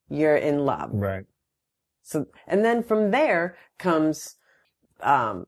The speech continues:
Speaker 1: what we think of as, like, romantic love, or romantic love is, to me, it's service.
Speaker 2: Mm.
Speaker 1: It's like, it's like, "I'm here to help you become more you,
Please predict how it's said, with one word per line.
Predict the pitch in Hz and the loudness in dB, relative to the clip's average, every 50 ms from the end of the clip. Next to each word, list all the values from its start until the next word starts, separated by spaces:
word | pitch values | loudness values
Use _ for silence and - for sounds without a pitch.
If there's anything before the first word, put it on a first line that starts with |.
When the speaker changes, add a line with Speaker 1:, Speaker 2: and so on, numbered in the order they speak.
| - | -8
Speaker 1:
what | - 160 151 160 160 123 | -4 0 2 2 2 4
we | 139 156 139 | 4 2 0
think | 147 - 151 147 139 | 2 0 -2 0 2
of | 147 135 | 2 2
as, | 139 131 127 127 - - | 2 2 0 -2 -2 0
like, | 131 127 120 - - | 0 0 0 -2 -2
romantic | 139 143 139 143 135 135 139 135 - 143 - - | 0 0 2 2 0 0 0 -2 -4 -6 -4 -2
love, | 127 127 127 127 127 127 127 127 123 | 0 2 2 2 2 2 0 0 2
or | 127 123 120 120 120 120 - - _ _ _ _ _ - | 2 2 4 4 2 0 -2 -6 _ _ _ _ _ 0
romantic | 165 170 185 190 208 202 240 208 - | 2 2 4 2 2 2 0 0 2
love | 175 165 156 151 143 143 | 2 2 4 2 2 2
is, | 147 139 139 135 135 131 - - _ _ _ _ _ _ _ _ _ _ _ _ _ _ _ _ - - - _ - | 2 2 2 2 0 -4 -8 -14 _ _ _ _ _ _ _ _ _ _ _ _ _ _ _ _ -20 -20 -20 _ -4
to | 190 190 | -2 0
me, | 202 208 214 | 2 2 2
it's | 185 123 120 - | 2 0 -4 -10
service. | - - 143 127 - - - 67 - 131 - - - - - | -2 0 0 2 2 0 -4 -6 -8 -8 -12 -14 -12 -8 -6
Speaker 2:
Mm. | 117 110 | -2 0
Speaker 1:
It's | 107 101 95 92 | 0 0 2 4
like, | 156 143 139 135 127 - - - _ - _ _ _ _ | 4 4 4 4 0 -4 -12 -20 _ -20 _ _ _ _
it's | - 151 - - | -2 -2 0 2
like, | 160 147 139 135 - _ _ _ _ _ _ _ _ _ _ _ - | 2 2 2 0 -6 _ _ _ _ _ _ _ _ _ _ _ 0
"I'm | 160 170 180 185 175 | 2 4 6 4 4
here | - - - 180 165 160 160 160 160 156 - | 2 0 0 2 4 4 4 4 2 0 -2
to | - - 160 | -6 -8 -6
help | 156 156 151 156 - 156 | -2 -2 -2 -2 0 -2
you | 156 165 | -2 0
become | 165 175 180 - 190 180 180 | 0 -2 -2 0 0 2 2
more | 180 180 185 | 2 2 0
you, | 190 175 151 143 139 135 135 139 | 0 2 2 2 2 2 0 -4